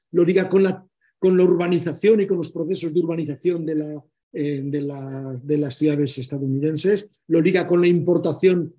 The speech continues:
de mano de obra migrante que continúa a pesar de todo después de la Segunda Guerra Mundial, que, que continúa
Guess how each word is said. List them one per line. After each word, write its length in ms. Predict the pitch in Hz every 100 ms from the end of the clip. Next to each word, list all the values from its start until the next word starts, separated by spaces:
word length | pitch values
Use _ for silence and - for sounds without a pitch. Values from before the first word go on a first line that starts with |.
| _
de 160 | 151 165
mano 220 | 185 180
de 80 | 170
obra 160 | 170
migrante 400 | 160 156 175 156
que 160 | 160 170
continúa 540 | 180 180 170 185 254
a 60 | 202
pesar 240 | 160 156
de 100 | 147
todo 260 | 147 170 156
después 300 | 147 131 156
de 80 | 147
la 80 | 131
Segunda 360 | 135 135 135
Guerra 200 | 131 127
Mundial, 440 | 131 131 160 214 226 _ _ _
que, 200 | 147 131
que 140 | 131
continúa 580 | 131 147 143 165 165 160